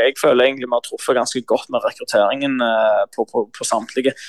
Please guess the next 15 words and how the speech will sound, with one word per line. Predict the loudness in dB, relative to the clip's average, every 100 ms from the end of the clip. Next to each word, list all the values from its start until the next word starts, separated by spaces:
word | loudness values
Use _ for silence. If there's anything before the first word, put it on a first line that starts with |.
| -18 -14 -2
Og | 0
som | 4
jeg | 4 4
nevnte | 2 0 0
tidligere | 2 2 4 4
også, | 4 4
det | 2 0
viktigste | 0 -4 -2
for | -2 2
meg | 2 4
i | 4
den | 4
rekrutteringen | 2 0 0 2 2 0
her | 2 4
var | 4 4 2